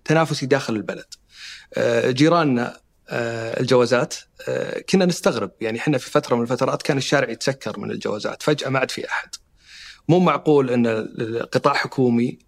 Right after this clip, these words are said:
آه، الجوازات الس-، السعودية، آه، يعني تتحول إلى الأونلاين وال-، وال-، والمعاملات الإلكترونية،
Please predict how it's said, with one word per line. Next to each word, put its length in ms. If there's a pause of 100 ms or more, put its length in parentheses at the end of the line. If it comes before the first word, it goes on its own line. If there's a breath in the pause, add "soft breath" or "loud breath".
(100)
آه، 560
الجوازات 400
الس-، 160 (520)
السعودية، 680
آه، 680 (320)
يعني 360
تتحول 760
إلى 580
الأونلاين 560
وال-، 300
وال-، 340
والمعاملات 720
الإلكترونية، 720